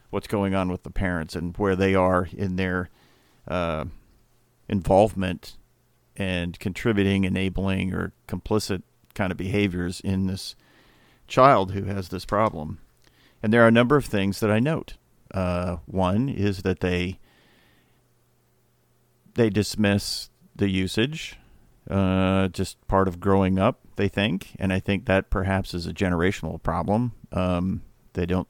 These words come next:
view it as anything other than just, like, some kind of phase. And second, that, uh, they don't really understand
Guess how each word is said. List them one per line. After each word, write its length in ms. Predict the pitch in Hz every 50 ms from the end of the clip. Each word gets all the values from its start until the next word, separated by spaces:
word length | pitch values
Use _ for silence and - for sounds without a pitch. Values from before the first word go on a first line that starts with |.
| - 92 -
view 220 | - 104 101 92
it 100 | 95 - -
as 400 | 95 95 92 90 90 - - - - _ _ _ _ _ _ _
anything 400 | - 107 110 107 101 - 95 98
other 200 | 101 92 95 98
than 160 | 87 92 90
just, 180 | 90 92 - -
like, 140 | 98 90 -
some 120 | - 90
kind 200 | 85 - 104 95
of 80 | 87 -
phase. 560 | - - 98 92 90 82 87 98 98 - - - _ _ _ _ _ _ _ _ _ _ _ _ _ _ -
And 420 | - - 98 98 98 98 101 104
second, 640 | - - - 113 127 135 - 110 98 104 147 - - - _ _ _ _ _ _ -
that, 520 | 104 98 92 95 95 95 - - - - -
uh, 460 | - 101 101 98 98 95 95 95 95 95
they 220 | 85 101 101 95
don't 260 | 90 107 107 107 -
really 260 | 101 107 110 110 104
understand 800 | 98 101 98 98 - - - 110 101 104 101 101 98 101 98 92